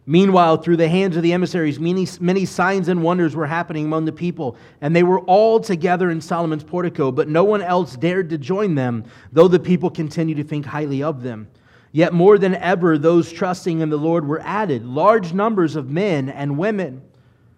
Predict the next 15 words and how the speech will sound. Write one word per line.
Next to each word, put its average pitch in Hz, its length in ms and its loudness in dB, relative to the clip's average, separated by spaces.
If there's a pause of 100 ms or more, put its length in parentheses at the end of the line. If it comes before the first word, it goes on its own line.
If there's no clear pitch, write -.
(580)
They 170 140 4
even 208 340 0
carried 214 420 -2
the 180 80 -2
sick 220 400 -4
into 190 220 -4
the 165 80 -4
streets 220 500 -8
and 151 240 -2
laid 208 280 -2
them 202 200 -2
on 147 240 -6
stretchers 190 640 -8
and 139 240 -12
cots, 180 540 -8